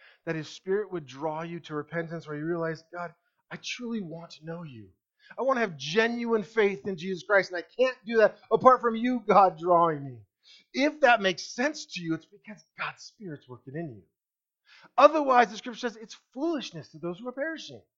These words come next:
say, "Pastor, that's absurd. That's the most stupid thing I ever heard." Well, guess what? Scriptures say you're perishing. It's not a good thing. But if this morning you feel an urgency of, "I need to do something with what I've heard.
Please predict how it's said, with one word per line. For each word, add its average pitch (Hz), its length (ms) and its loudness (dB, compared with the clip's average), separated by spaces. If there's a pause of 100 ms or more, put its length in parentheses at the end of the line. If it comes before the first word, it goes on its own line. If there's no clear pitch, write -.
(800)
say, - 160 -16
"Pastor, 269 280 -10
that's 247 120 -12
absurd. 254 640 -8 (480)
That's 285 120 -12
the 285 60 -8
most 254 200 -2
stupid 285 380 -6
thing 262 160 0
I 247 120 2
ever 240 180 2
heard." 269 380 -2 (460)
Well, 220 160 -6
guess 220 280 -14
what? 269 220 -6
Scriptures - 460 -20
say 233 160 -4
you're - 720 -20
perishing. - 460 -20 (2250)
It's - 120 -20
not 226 120 -20
a - 20 -16
good - 240 -18
thing. 254 360 -18
But 180 100 -8
if 214 140 -8
this - 280 -14
morning 240 400 -14
you - 1300 -20
feel 220 180 -4
an 180 100 -4
urgency 233 600 -4
of, 156 100 -4 (100)
"I 269 120 -10
need 370 140 -4
to 156 60 -16
do 220 300 -12
something 151 440 -12
with 139 100 -10
what 151 160 -8
I've 139 200 -10
heard. 320 340 -14